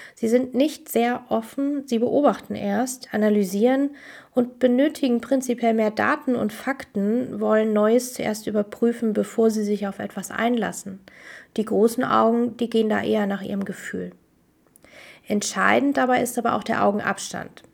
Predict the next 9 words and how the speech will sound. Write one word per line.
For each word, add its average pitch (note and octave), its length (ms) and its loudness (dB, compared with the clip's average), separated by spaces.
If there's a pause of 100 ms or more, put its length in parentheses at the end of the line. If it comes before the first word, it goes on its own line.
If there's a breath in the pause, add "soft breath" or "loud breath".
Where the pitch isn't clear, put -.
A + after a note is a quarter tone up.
(160)
Ist G#3+ 160 -4
es G3+ 120 -4
der F3 180 -4
weite F3 360 0
Blick, C4 440 0 (140)
der - 120 -6
alles G3+ 260 -2
überblicken F#3 640 -4
kann G#3 480 -6